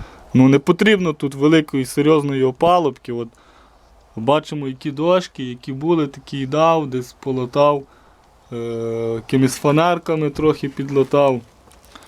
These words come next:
Поставив отакі три крокви по довжині. І на них постелив вже безпосередньо дошки.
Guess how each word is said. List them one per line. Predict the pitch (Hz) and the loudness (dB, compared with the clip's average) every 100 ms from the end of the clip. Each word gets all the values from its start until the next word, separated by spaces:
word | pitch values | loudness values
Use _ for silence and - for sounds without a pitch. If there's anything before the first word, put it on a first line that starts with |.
| - - - - - - - - - - - - - - - - | -20 -20 -20 -20 -20 -20 -20 -20 -20 -20 -20 -20 -20 -20 -16 -6
Поставив | 127 - 160 165 | -4 2 2 4
отакі | 147 - 135 151 | 0 -4 -4 -4
три | 147 147 | 2 2
крокви | 139 165 185 196 180 185 165 147 _ _ | 2 4 4 2 0 -2 -2 -6 _ _
по | 143 | -6
довжині. | 143 151 147 156 165 165 156 _ _ _ _ _ _ _ _ - - - - _ - _ | -2 -2 0 2 2 2 -2 _ _ _ _ _ _ _ _ -20 -20 -20 -20 _ -20 _
І | 139 | 2
на | 127 | 4
них | 139 160 | 4 2
постелив | - 135 - 139 151 147 | 0 -6 0 4 4 4
вже | 135 | 0
безпосередньо | 127 - - - 131 135 131 123 | 0 -6 -6 -2 0 0 0 -2
дошки. | 113 104 - - | 0 -2 -2 -12